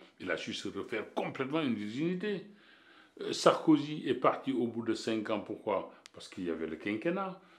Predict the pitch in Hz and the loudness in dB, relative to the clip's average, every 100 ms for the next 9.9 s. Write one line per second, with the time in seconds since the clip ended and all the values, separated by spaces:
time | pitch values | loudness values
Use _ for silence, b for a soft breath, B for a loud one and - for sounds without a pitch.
0 | B - 160 139 151 160 147 147 156 147 | B -8 -6 -4 -4 -4 -4 -6 -4 -2
1 | 127 131 131 120 135 135 135 123 107 98 | 0 0 0 2 4 2 0 0 -2 -2
2 | 92 101 - 120 131 143 - - 104 98 | 0 0 0 -4 -4 -4 -6 -6 -4 -4
3 | 104 95 92 98 - 113 117 - 151 190 | -4 -4 -4 -8 -6 -6 -8 -6 0 2
4 | 185 175 - - _ _ _ _ _ _ | 2 0 -10 -20 _ _ _ _ _ _
5 | _ _ _ - - - 127 110 - 104 | _ _ _ -16 -6 2 6 6 4 0
6 | 98 - 95 85 - B B B B _ | -2 -4 -6 -6 -8 B B B B _
7 | 120 110 - - 98 87 82 87 - - | 6 6 4 0 -2 -2 -6 -10 -10 -12
8 | - _ _ _ _ _ _ _ _ _ | -12 _ _ _ _ _ _ _ _ _
9 | _ _ _ - - 85 - 90 76 | _ _ _ -20 -6 -6 -4 -6 -6